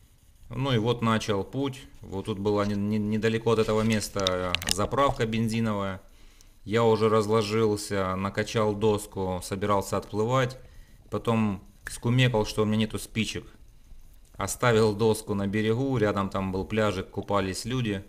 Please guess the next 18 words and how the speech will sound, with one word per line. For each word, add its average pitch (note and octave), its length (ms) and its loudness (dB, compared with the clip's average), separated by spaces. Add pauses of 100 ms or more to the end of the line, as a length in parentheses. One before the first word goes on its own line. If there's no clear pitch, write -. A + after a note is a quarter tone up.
(580)
Попросил G2+ 480 -2
их - 120 -4
присмотреть. G#2 760 -2 (580)
И G#2 460 -2
сгонял, G#2 500 0
сбегал F#2+ 460 0
быстро G2 280 -6
на F#2 120 -4
заправку, F#2 420 -2
купил F2+ 400 -6
зажигалку. F#2+ 720 -4 (380)
Вернулся, G2+ 600 -2
все G2+ 240 -2
вещи G2 300 -2
на F#2+ 120 -2
месте, A2 380 -2
все F#2 280 -4
окей. A2 460 0